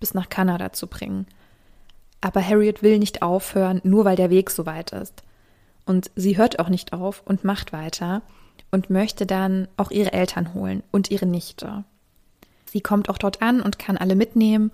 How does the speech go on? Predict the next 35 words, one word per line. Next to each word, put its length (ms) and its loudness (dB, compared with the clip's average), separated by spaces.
und 320 2
sie 520 -2
auf 160 0
der 160 -4
Reise 220 -2
weiterschicken. 840 0
Gideon 440 6
verfolgt 520 0
sie 160 -6
aber. 380 -6
Und 140 6
sie 220 4
lockt 260 0
dann 140 -2
ihn 240 4
und 280 -2
auch 260 -2
den 220 -2
Sklavenjäger, 720 2
den 260 0
er 180 -2
engagiert 480 -4
hat, 220 -10
weg. 240 -4
Es 160 -16
gibt 160 -6
dann 120 -2
so 100 -6
einen 100 -2
kleinen 240 -4
Showdown 720 4
zwischen 560 -4
Gideon 480 0
und 340 -6
ihr. 400 0